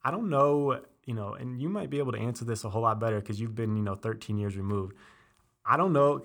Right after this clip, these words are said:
For me, I haven't found it yet where I'm like, I'm a hundred percent locked into, this is my pur-, like, all I know right now, my purpose is to help other people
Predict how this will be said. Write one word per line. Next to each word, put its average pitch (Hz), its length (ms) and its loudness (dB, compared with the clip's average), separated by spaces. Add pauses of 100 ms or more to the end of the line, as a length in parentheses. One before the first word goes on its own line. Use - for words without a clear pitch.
(120)
For 127 80 6
me, 143 200 4
I 120 80 4
haven't 110 360 2
found 101 240 0
it 98 40 -4
yet 101 260 -4
where 101 120 0
I'm 101 140 0
like, 95 200 -6
I'm 110 160 -4
a 107 60 -4
hundred 120 420 -4
percent 107 540 -4
locked 110 400 0
into, 104 300 -2
this 104 200 -6
is 110 100 -6
my 113 180 -2
pur-, 110 300 -6
like, - 220 -6
all 127 160 2
I 151 100 0
know 135 140 2
right 120 160 4
now, 110 140 2
my 107 140 2
purpose 123 420 -4
is 110 200 -8
to 107 80 -8
help 104 220 -6
other 107 160 -4
people 131 460 -6